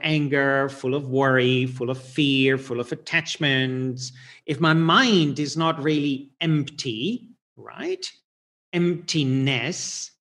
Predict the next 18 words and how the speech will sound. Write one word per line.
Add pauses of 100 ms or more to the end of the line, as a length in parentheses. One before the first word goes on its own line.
(360)
right?
So (380)
emptiness, (480)
no
me,
no
you, (280)
completely
wide
open, (340)
then, (1160)
hmm, (240)
the
physical
ritual
is
not
infused